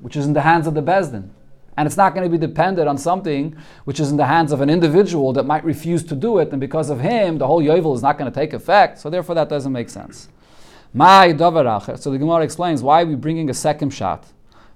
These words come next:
'Cause b'chi teima, if you're gonna argue and say, "I efsher de leka chad b'sofa olam de lo mishlach." Just like you're saying it's impossible for the world to be without a shofar somewhere, it's also impossible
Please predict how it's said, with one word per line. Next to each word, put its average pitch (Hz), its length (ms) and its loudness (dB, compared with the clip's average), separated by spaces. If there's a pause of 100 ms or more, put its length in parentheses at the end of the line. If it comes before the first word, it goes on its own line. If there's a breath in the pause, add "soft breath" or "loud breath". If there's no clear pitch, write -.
(100)
'Cause - 120 -18
b'chi 196 300 -4
teima, 143 440 -2
if 143 100 -4
you're 135 60 -4
gonna 131 120 -2
argue 127 360 0
and 127 100 -4
say, 135 720 0
"I 226 320 -4
efsher 170 400 -2
de 131 120 -6
leka 151 360 -4 (140)
chad 151 300 0
b'sofa 160 520 -6
olam 156 440 -2
de 123 60 -6
lo 127 140 -2
mishlach." 113 440 -10
Just - 180 -2
like 196 140 -4
you're 147 80 -8
saying 180 260 -6
it's 131 160 -8
impossible 147 640 -4
for - 160 -12
the 123 80 -8
world 127 460 -2 (320 loud breath)
to 131 100 -4
be 156 140 2
without 143 440 2
a 107 60 -16
shofar 160 400 -4
somewhere, 131 540 -4 (240 soft breath)
it's - 160 -2
also 165 260 2
impossible 160 880 2